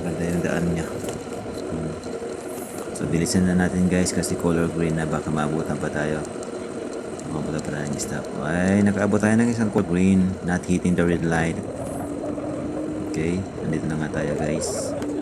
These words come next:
Malapit na yan, guys. Malapit na yan ating pagpupuntahan, guys. Malapit na. Malapit na yan, guys. Malapit na, konting tiis na lang sa ating biyahe. Sabayan niyo ako sa ating, ah, sa ating biyahe. Ayan,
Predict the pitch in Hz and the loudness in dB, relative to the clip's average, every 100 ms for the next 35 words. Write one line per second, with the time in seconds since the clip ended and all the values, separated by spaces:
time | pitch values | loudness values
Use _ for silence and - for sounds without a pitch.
0 | - - - 85 82 76 80 82 80 80 | -4 -6 -2 0 2 2 0 2 2 2
1 | 80 78 78 78 78 80 82 80 78 - | 2 2 0 0 0 0 0 0 -2 -2
2 | 80 78 - - 85 78 78 78 80 80 | -2 -2 -2 -2 -2 -2 -2 0 0 -2
3 | 78 - - - - - - - - - | -2 -4 -4 -4 -4 -4 -4 -6 -6 -6
4 | - - - - - - - - - 90 | -4 -4 -4 -4 -4 -6 -6 -6 0 4
5 | 90 98 98 98 98 98 101 92 87 87 | 4 4 6 8 8 10 10 8 4 4
6 | 87 85 - 87 82 85 78 80 - 82 | 4 2 2 0 0 0 2 0 0 0
7 | 82 78 78 82 76 73 76 73 - - | 0 2 0 0 0 -2 -2 -4 -6 -6
8 | - - - - - - - - - - | -6 -8 -8 -8 -6 -8 -6 -6 -6 -6
9 | - - - - 78 80 82 82 82 92 | -6 -6 -2 0 4 4 4 2 4 4
10 | - 78 80 - 82 80 78 78 76 76 | 4 4 4 2 2 2 2 2 2 0
11 | 76 - - - - - - - 92 98 | -2 -4 -4 -6 -6 -6 -6 2 6 8
12 | 101 101 104 98 92 87 85 82 78 82 | 8 8 8 8 8 4 2 0 -2 -2
13 | 82 | -2